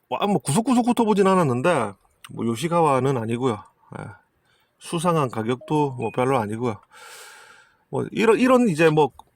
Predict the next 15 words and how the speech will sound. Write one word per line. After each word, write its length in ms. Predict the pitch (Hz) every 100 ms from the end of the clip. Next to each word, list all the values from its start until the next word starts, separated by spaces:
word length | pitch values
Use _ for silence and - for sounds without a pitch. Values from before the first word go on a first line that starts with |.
| _ -
토너먼트 560 | 190 196 233 247 -
릴이라든지 800 | 196 - 226 185 147 135 127 160
뭐 140 | 120 131
임펄트 400 | 151 208 214 170
릴 160 | 135
뭐 160 | 117 113
요런 180 | 143 170
것들 280 | 139 110 101
뭐, 260 | 98 98 - - _ - 107
예, 100 | 101
뭐 160 | 104
이그지스트 560 | 110 120 156 165 135 120
뭐 140 | 110
이런, 260 | 131 147 127
이런 320 | 147 151 127